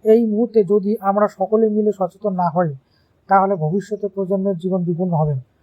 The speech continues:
পরিবেশ বাঁচানো মানেই নিজের অস্তিত্ব রক্ষা করা। তাই সবুজ পৃথিবী, সুন্দর ভবিষ্যৎ গড়তে হলে এখনই সবাইকে পরিবেশ রক্ষায়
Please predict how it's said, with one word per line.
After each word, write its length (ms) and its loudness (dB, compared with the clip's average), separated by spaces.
পরিবেশ 340 2
বাঁচানো 360 0
মানেই 320 -2
নিজের 320 0
অস্তিত্ব 420 -2
রক্ষা 260 -2
করা। 240 -4
তাই 240 4
সবুজ 380 -2
পৃথিবী, 380 -4
সুন্দর 360 -6
ভবিষ্যৎ 400 -2
গড়তে 280 -2
হলে 180 2
এখনই 320 0
সবাইকে 400 0
পরিবেশ 380 -2
রক্ষায় 380 -2